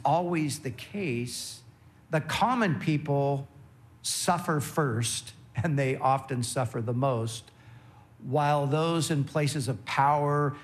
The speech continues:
and position, who are usually the ones responsible for all the misery in the world, they are kinda just, you know, still living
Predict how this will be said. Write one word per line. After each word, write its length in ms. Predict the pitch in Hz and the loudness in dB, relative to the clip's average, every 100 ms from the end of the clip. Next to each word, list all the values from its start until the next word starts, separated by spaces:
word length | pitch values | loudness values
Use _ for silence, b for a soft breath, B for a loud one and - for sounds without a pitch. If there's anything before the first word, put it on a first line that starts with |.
| B | B
and 260 | 139 135 113 | 0 0 0
position, 800 | 147 120 123 147 - 147 139 131 | 0 0 0 -2 0 0 0 0
who 220 | 120 139 | 0 0
are 80 | 135 | 0
usually 340 | 143 139 151 | 0 0 0
the 80 | 135 | 0
ones 240 | 139 120 | 0 -2
responsible 640 | 131 117 147 143 131 123 120 | -2 -2 0 0 0 -4 -4
for 200 | 135 131 | 0 0
all 160 | 135 | 0
the 80 | 123 | 0
misery 400 | 127 135 127 123 | -2 -2 -2 -2
in 100 | 120 | -2
the 40 | |
world, 380 | 120 123 123 123 B B B - | 0 0 0 -2 B B B -2
they 480 | 135 143 139 147 - - - - - - - | 2 2 2 0 -6 -14 -14 -14 -12 -12 -6
are 160 | 135 | -6
kinda 360 | 120 - 143 135 | -4 -2 -2 0
just, 320 | 123 113 - - | -2 -2 -6 -8
you 80 | 139 | -4
know, 140 | 123 | -2
still 400 | 113 - 151 139 | -2 -2 0 2
living 520 | 131 143 135 131 113 | 2 2 2 2 0